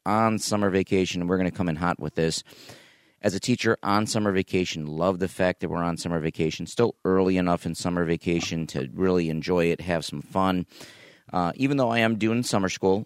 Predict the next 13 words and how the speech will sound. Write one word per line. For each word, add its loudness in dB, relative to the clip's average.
I'm -4
doing -2
summer -2
school 2
adapted -2
phys 0
ed 4
over 2
at 0
Williamsville, 4
when 0
having -4
a -10